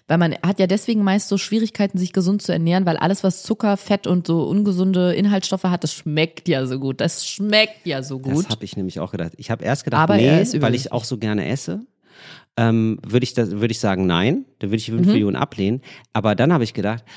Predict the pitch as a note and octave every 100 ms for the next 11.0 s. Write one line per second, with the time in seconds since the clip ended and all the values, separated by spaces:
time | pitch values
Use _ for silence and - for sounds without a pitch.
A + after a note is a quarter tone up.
0 | - G2 B2+ G2+ - G2+ G2 - A2+ A2+
1 | - A2+ C3 C#3+ G#2+ C#3+ C3+ A2+ - G#2+
2 | - - A2+ - A2 G#2 G2+ - F#2+ F#2+
3 | F2+ - - A2+ G2 F2 G2 G2 - A2+
4 | E3 F3 A2 A2 F#2 G2 G2 F#2+ F#2 -
5 | F2+ F2 F2+ E2+ - - F3+ F3+ C#4 G#2
6 | A2+ - G#3 G#3+ - - - _ - D#3
7 | - - - G#2 G#2 G#2 G2 G2 G2+ D3
8 | A#2 A#2 C#3+ - - G2+ G2 F2+ G#2 G#2+
9 | G#2 G2+ F#2+ - - G#2 A2+ A#2 - F3+
10 | F3+ F3+ E3 E3 D#3 D3+ D3+ - D3+